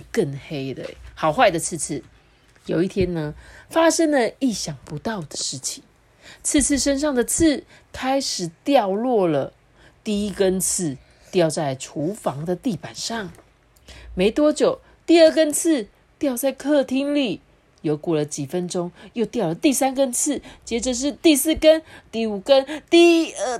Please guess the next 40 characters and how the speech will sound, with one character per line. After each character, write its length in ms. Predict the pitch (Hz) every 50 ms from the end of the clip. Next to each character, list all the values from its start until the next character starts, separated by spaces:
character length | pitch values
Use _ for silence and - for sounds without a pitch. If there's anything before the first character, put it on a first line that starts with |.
| - -
太 260 | - - 359 330 294
多 240 | 240 277 330 320 330
根 320 | - - 320 311 320 320
了。 360 | 320 320 294 254 196 151 151 - _ _ _ _ _ _ _ _ -
又 180 | 185 208 190
黑 280 | 160 143 165 190 180 180
又 160 | 185 180 170
扎 320 | 170 - 214 156 165 190
人 160 | 190 180 175 170
的 100 | 175 175
刺 260 | - - - 220 208
刺 300 | 185 - 240 233 214 208 - - - - -
很 240 | - 165 170 156 143
快 300 | - - - 175 170 165
的 100 | 160 165
发 320 | 147 - - 147 143 147
现 440 | 147 - - - 180 170 156 151 143 - - - -
自 160 | - - 214
己 160 | 180 160 175
变 240 | 165 - 202 202 190
得 80 | 175 175 147
跟 200 | - 190 180 175
棉 320 | 180 185 185 170 160 165 180
花 260 | 170 190 185 170 165
糖 320 | 165 165 - 151 143 151 -
一 140 | - 165 165
样 260 | 190 185 180 175 170 - -
粉 260 | - 165 151 156 185 190
粉 440 | - - - 202 170 170 151 151 175
嫩 260 | 196 196 175 170 180
嫩 260 | 196 196 185 180 180 -
的， 320 | - - _ _ - 220 - - - _ _ _ - 932 855 784 - - -
<laughs> 640 | - 285 311 _ _ - - 381 466 508 494 480 381 320
像 280 | - - - 226 202 208
一 60 | 208
颗 140 | 196 226 196
鸡 240 | 180 - - 185 180
蛋 280 | - - 175 160 147
一 140 | 135 131 127
样 220 | 135 135 135 127